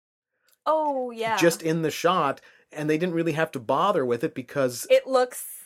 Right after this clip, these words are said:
Speaker 2: the, the ship is
Speaker 1: <laughs>
Speaker 2: so
Speaker 1: Yeah.
Speaker 2: cluttered and, and, and,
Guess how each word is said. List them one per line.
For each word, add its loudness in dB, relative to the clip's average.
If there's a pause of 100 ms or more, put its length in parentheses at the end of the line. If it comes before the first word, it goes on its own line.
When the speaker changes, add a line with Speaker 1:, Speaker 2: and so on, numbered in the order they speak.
Speaker 2:
the, 0
the -4
ship 4
is 2
Speaker 1:
<laughs> -
Speaker 2:
so 8
Speaker 1:
Yeah. 6 (100)
Speaker 2:
cluttered 2
and, -4
and, -6
and, -10